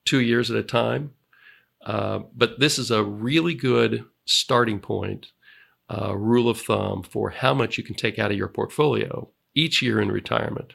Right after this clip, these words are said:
without running out of money. So this one's widely used in my business.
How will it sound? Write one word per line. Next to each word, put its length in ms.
without 280
running 240
out 120
of 60
money. 180
So 360
this 180
one's 200
widely 520
used 300
in 80
my 180
business. 560